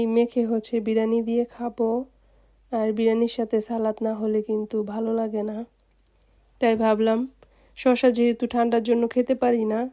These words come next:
তাই ভাবলাম যে টমেটো মেখে সালাদ দিয়ে খাবো। আর আমি এ পর্যায়ে হচ্ছে খেতে বসে পড়েছি,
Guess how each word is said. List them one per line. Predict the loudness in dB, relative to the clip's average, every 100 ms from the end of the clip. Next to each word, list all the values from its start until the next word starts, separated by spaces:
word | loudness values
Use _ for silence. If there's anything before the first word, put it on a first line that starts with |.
| _ _
তাই | -6 -4
ভাবলাম | -2 0 0 0 0
যে | -2
টমেটো | -2 -2 -4 -4 -4 -2
মেখে | 0 -2 -4 -4 -6 -6 _ _ _ _ -16
সালাদ | -6 -2 -2 -2
দিয়ে | -2 -4
খাবো। | -4 -6 -4 -6 -8 _ _ _ _ _ _ _ _ _ _ _ _ _ _ _ _ _ _ _ 0
আর | 4
আমি | 6 6 6
এ |
পর্যায়ে | 6 2 4 2
হচ্ছে | 2 -2 -4
খেতে | -4 -4 -2
বসে | -2 -2 -4
পড়েছি, | -2 -2 -4 -6 -4